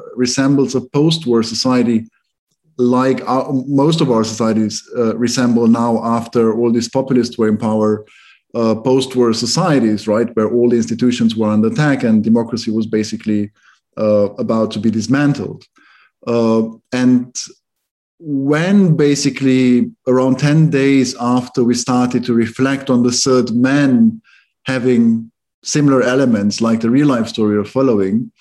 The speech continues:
the C E O of the company that was diluting the disinfectants in Romania commits suicide. So, yeah, you know, uh, reality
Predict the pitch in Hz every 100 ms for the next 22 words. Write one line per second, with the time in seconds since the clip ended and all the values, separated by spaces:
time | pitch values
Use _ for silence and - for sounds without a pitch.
0 | - - _ _ - 123 - 147 147 170
1 | 147 139 131 160 156 131 113 113 113 113
2 | 120 123 135 135 120 117 110 110 135 139
3 | 113 107 107 107 107 107 110 120 127 -
4 | _ _ _ _ - 131 123 - 170 131
5 | - - - - _ _ _ _ _ _
6 | _ _ _ _ _ _ _ _ _ -
7 | 139 127 127 127 127 - _ _ _ _
8 | _ 165 123 87 - 147 160 123 82 -
9 | _ - 147 208 247 - _ _ _ _
10 | 156 170 180 196 185 185